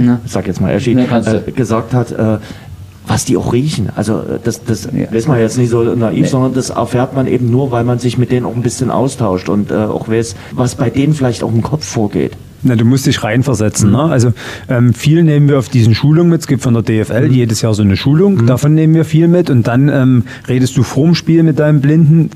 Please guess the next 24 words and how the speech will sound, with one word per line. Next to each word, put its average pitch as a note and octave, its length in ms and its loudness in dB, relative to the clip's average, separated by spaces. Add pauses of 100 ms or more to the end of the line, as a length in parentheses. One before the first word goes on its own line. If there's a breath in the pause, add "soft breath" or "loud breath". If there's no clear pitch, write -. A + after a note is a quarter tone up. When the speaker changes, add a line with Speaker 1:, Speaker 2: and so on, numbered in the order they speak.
Speaker 3:
nach B2 260 2
dem D3 120 2
Spiel D3+ 200 2
meistens B2 460 2
nie, C#3+ 180 4
weil C3 140 2
meistens A#2+ 420 -2
wollen A2+ 160 0
die A2+ 80 2
dann A2 180 -2
alle A2 200 0
nach G2+ 120 0
Hause. C3+ 260 0
In B2 80 2
der A2+ 100 0
Halbzeit C#3 500 0
hast B2 220 -2
du C3 60 2
mal A#2+ 120 2
kurz C3 240 -4
so, B2+ 100 0 (180)
so A#2+ 120 -4
eine A#2 160 2
Kommunikation. A#2+ 800 2